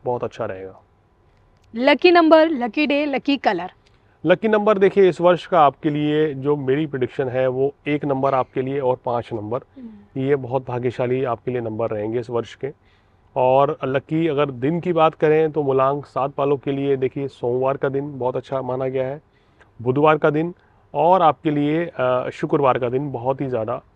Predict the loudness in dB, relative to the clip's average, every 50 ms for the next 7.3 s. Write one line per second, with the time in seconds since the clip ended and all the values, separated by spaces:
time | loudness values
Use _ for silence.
0 | -20 -14 -6 -2 -2 -2 -2 -4 -6 -6 -8 -10 -10 -8 -8 -8 -8 -10 -12 _
1 | _ _ _ -20 _ _ _ _ -2 0 2 4 4 4 4 6 4 4 4 4
2 | 0 2 4 4 2 2 4 2 4 4 4 2 0 _ _ _ _ _ -2 2
3 | 2 2 2 2 0 -2 0 2 0 0 -2 -2 -2 0 2 4 4 4 4 2
4 | 0 -2 -4 _ -8 -2 -2 2 4 2 2 2 0 -2 0 0 0 0 0 -2
5 | -2 -2 -4 -4 -6 -10 -10 -12 -8 -6 -4 0 2 2 2 2 0 _ -4 -4
6 | -2 -2 0 4 4 4 4 4 0 0 -2 -2 0 -2 -2 -2 -2 -4 -2 -2
7 | -2 -4 -6 -10 -10